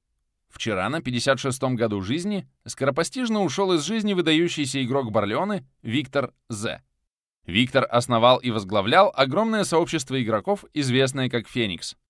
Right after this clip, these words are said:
Коллектив корпорации Барлеона выражает искреннее сочувствие семье, для которой он был настоящей опорой и заботливым отцом.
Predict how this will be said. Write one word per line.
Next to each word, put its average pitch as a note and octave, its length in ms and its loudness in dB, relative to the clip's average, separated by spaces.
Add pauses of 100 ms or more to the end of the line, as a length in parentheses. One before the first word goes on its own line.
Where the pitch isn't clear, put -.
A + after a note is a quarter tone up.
(420)
Коллектив G2 460 -2
корпорации B2 580 2
Барлеона A2+ 500 0
выражает F3 480 0
искреннее F#3+ 640 -4
сочувствие C3 580 -2
семье, G#2+ 480 -4 (180)
для G#2+ 200 -2
которой C3+ 380 2
он C3 220 0
был B2+ 140 2
настоящей A2+ 720 -2
опорой E3+ 440 0
и - 160 -6
заботливым A2 640 0
отцом. E2+ 420 -8